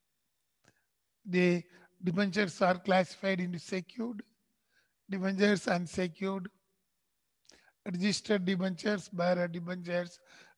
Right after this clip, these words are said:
redeemable, irredeemable, convertible into shares, and partly convertible. What you have studied in the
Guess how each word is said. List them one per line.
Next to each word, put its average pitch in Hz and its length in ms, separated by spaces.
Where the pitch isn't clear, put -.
redeemable, 202 560
irredeemable, 190 880
convertible 190 760
into 180 280
shares, 175 600
and 190 200
partly 214 380
convertible. 165 640
What 196 280
you 185 120
have 165 120
studied 180 420
in 170 180
the 226 240